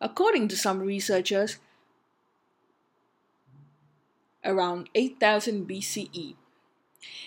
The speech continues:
It came pretty quickly, it, it changed pretty quickly to an arid desert land within two hundred to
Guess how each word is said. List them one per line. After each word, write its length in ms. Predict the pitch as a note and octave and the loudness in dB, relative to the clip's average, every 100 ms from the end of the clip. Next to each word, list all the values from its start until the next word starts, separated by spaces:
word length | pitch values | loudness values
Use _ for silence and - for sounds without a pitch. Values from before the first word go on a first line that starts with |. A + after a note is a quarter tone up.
| - | -2
It 220 | A3+ A3+ | -2 2
came 240 | D4+ D4 C#4+ | 4 4 4
pretty 260 | F#4 F#4 | 6 6
quickly, 540 | E4 - E4+ A#3 F3+ - _ - - | 4 2 0 2 0 -2 _ -8 -4
it, 180 | G3+ - - | -4 -6 -6
it 240 | A3 - | -6 -4
changed 400 | - C#4+ B3 A#3 | 0 2 4 2
pretty 200 | - A#3 | -2 -4
quickly 440 | - - F4+ F#3+ F3 | -4 -6 -2 0 0
to 100 | F#3+ | 0
an 100 | F3 | -2
arid 400 | F3 G3+ G#3+ G3+ | 0 0 0 0
desert 380 | F#3 F#3 F#3 E3+ | 0 2 0 -2
land 420 | F3 E3 E3 C#3+ | -2 -2 -4 -4
within 280 | F#3+ E3+ E3+ - | -4 -4 -4 -4
two 160 | C#4+ | -4
hundred 440 | C4+ A3+ G#3 G#3+ | -2 -4 -2 -4
to 100 | A3 | -6